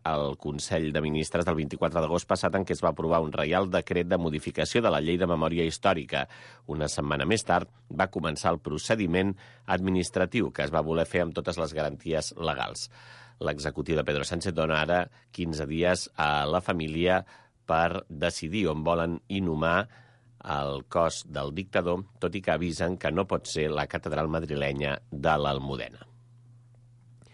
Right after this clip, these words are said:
Més notícies encara. El pare del nadó, que va ser ingressat ara fa uns dies a l'Hospital Joan vint-i-tres de la, de Tarragona, un nen d'un mes d'edat, ja va ser investigat per maltractaments a un altre fill.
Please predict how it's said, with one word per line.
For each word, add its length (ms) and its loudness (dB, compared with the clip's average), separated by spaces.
Més 160 0
notícies 480 0
encara. 400 2
El 80 -2
pare 320 2
del 220 0
nadó, 560 2
que 160 0
va 480 0
ser 240 -2
ingressat 480 -2
ara 160 0
fa 80 -2
uns 240 -4
dies 400 2
a 80 2
l'Hospital 480 -4
Joan 160 -2
vint-i-tres 400 -4
de 80 -2
la, 160 -2
de 160 -10
Tarragona, 480 0
un 160 -2
nen 240 -2
d'un 160 0
mes 240 0
d'edat, 400 2
ja 160 2
va 160 2
ser 160 0
investigat 400 0
per 240 0
maltractaments 880 -2
a 160 -4
un 80 0
altre 240 -2
fill. 300 -2